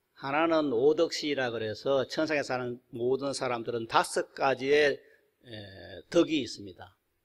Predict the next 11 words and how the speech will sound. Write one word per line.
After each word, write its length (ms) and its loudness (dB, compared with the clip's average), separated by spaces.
훌륭-, 320 0
공덕이 420 2
있는 300 -8
그런 300 -2
모습을 360 2
합니다. 360 -14
그래서 480 0
항상 640 -2
몸에서 720 2
빛이 380 0
나고 380 -2